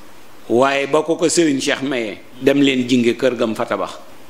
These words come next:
dem leen jinge fa mu dëkk. Kër ga mu fa tabax ca jamono yooya, di nga xam ne sëñ Cheikh mayu ko million yu ndaw. Dem leen ngeen laaj ko.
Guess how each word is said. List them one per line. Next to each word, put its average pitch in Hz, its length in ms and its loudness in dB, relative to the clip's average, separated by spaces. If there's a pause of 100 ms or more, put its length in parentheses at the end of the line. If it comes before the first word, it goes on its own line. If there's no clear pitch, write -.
(1800)
dem 156 140 4
leen 165 240 2
jinge 135 320 2
fa 147 100 0
mu 156 100 -4
dëkk. - 320 -4 (760)
Kër 170 240 4
ga 165 100 4
mu 175 100 -4
fa 190 120 0
tabax 117 280 -6 (200)
ca 151 100 4
jamono 165 380 4
yooya, 170 340 2 (560)
di 131 100 2
nga 143 120 4
xam 156 180 0
ne 143 140 0
sëñ 131 320 2
Cheikh 113 240 0
mayu 120 240 0
ko 120 120 -4
million 107 360 2
yu 92 140 0
ndaw. 82 200 -4 (760)
Dem 107 140 0
leen 117 180 2
ngeen 117 180 0
laaj 113 220 -2
ko. 320 140 -8